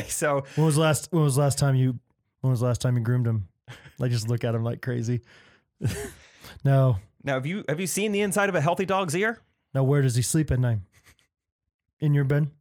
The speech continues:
Speaker 2: What side? <laughs> Mm-hmm. Does he ever smile like Caroline's dog did? <laughs> I don't know. Anyway. <laughs>
Speaker 1: Do you sh-, he's never seen Marley and Me, right?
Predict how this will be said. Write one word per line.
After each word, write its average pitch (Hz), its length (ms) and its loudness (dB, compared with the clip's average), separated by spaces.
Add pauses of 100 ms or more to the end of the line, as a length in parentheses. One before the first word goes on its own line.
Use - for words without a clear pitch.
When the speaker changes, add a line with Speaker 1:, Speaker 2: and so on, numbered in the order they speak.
Speaker 2:
What 131 140 -2
side? 131 280 0 (280)
<laughs> - 60 -16 (1040)
Mm-hmm. 135 260 2 (760)
Does 131 160 2
he 127 140 2
ever 120 120 0
smile 135 340 0
like 127 120 0
Caroline's 131 380 2
dog 143 180 0
did? 156 180 -2 (100)
<laughs> - 80 -6 (600)
I - 60 -2 (720)
don't 143 120 -4
know. 135 60 -12 (720)
Anyway. 120 340 -2 (540)
<laughs> - 540 -8
Speaker 1:
Do 131 100 -4
you 135 100 0
sh-, - 120 -6 (400)
he's 170 260 -2
never 160 160 0
seen 123 160 -2
Marley 120 280 0
and 101 60 -6
Me, 101 140 -4
right? 104 240 -4